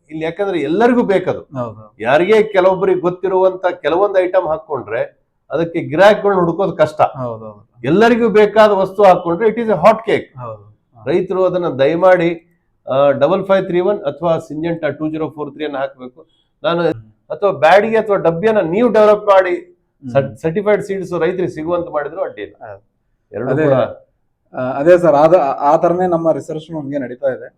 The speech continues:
Speaker 1: ಮಾಡಿ,
Speaker 2: ಆ,
Speaker 1: ಮಾಡಿ.
Speaker 2: ಸ್ವಲ್ಪ ಸಮಯದಲ್ಲೇ ನೀವು ನೋಡ್ಬೋದು ಸಿಂಜೆಂಟಾ ಕಡೆಯಿಂದ ಒಳ್ಳೆ ಒಳ್ಳೆ, ಇನ್ನೂ ಒಳ್ಳೆಯ ಬೀಜಗಳನ್ನು ನಾವು ಮಾರ್ಕೆಟಿಗೆ ಕೊಡ್ತಾ ಇದ್ದೇವೆ. ಇನ್ನೊಂದು ಸರ್, ಆ, ರಾಜಣ್ಣ ಸರ್, ಈಗ ಸಿಂಜೆಂಟಾ ಈಗ ಸ್ವಲ್ಪ ಮಾರ್ಕೆಟ್ ಅಲ್ಲಿ ನೋಡ್ತಾ ಇದ್ದೀರಾ, ಸ್ವಲ್ಪ ಜನ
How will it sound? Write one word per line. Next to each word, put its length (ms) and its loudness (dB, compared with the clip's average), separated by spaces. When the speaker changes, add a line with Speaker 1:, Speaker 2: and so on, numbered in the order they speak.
Speaker 1:
ಮಾಡಿ, 200 -2
Speaker 2:
ಆ, 80 -2
Speaker 1:
ಮಾಡಿ. 120 -6
Speaker 2:
ಸ್ವಲ್ಪ 260 0
ಸಮಯದಲ್ಲೇ 600 2
ನೀವು 160 -8
ನೋಡ್ಬೋದು 400 -8
ಸಿಂಜೆಂಟಾ 440 -10
ಕಡೆಯಿಂದ 360 -12
ಒಳ್ಳೆ 240 -12
ಒಳ್ಳೆ, 500 -12
ಇನ್ನೂ 240 4
ಒಳ್ಳೆಯ 480 6
ಬೀಜಗಳನ್ನು 640 -10
ನಾವು 140 -14
ಮಾರ್ಕೆಟಿಗೆ 480 -16
ಕೊಡ್ತಾ 220 -20
ಇದ್ದೇವೆ. 520 -20
ಇನ್ನೊಂದು 360 2
ಸರ್, 240 2
ಆ, 600 -2
ರಾಜಣ್ಣ 260 -4
ಸರ್, 220 -6
ಈಗ 160 2
ಸಿಂಜೆಂಟಾ 440 4
ಈಗ 220 6
ಸ್ವಲ್ಪ 320 0
ಮಾರ್ಕೆಟ್ 340 0
ಅಲ್ಲಿ 480 -2
ನೋಡ್ತಾ 340 -2
ಇದ್ದೀರಾ, 260 0
ಸ್ವಲ್ಪ 240 -8
ಜನ 140 -2